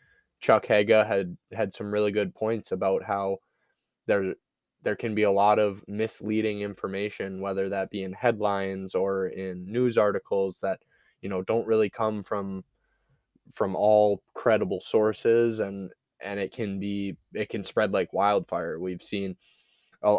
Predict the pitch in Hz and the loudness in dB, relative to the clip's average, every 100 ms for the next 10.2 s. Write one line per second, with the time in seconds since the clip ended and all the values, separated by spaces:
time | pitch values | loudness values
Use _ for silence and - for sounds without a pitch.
0 | 110 113 107 113 110 95 98 101 95 98 | 6 8 10 10 8 2 -2 -2 -4 -4
1 | 95 - 101 98 95 87 - - 95 98 | -6 0 2 2 -2 -6 -12 -10 -8 -8
2 | - _ - - 113 - _ _ - 120 | -14 _ -10 -2 -2 -4 _ _ -6 -4
3 | - - 101 117 127 101 95 92 - - | -4 -2 2 6 6 4 0 -8 -12 -20
4 | - 104 98 95 98 - 101 - 123 120 | -16 -8 -6 -4 -6 -4 -6 0 0 2
5 | 113 107 98 95 95 92 - - - 107 | 4 4 2 0 -6 -8 -12 -16 -2 2
6 | 104 104 113 113 - 98 87 _ _ - | 4 4 4 2 0 -4 -4 _ _ -2
7 | 110 107 107 104 - 117 107 98 95 95 | 0 0 0 -2 0 2 4 4 4 -2
8 | - 98 92 92 95 92 - 90 90 95 | -4 -6 -4 0 0 0 -4 -8 -4 0
9 | 98 98 - 95 90 95 95 87 87 - | 2 2 -2 -10 -6 -6 -6 -6 -10 -12
10 | - | -16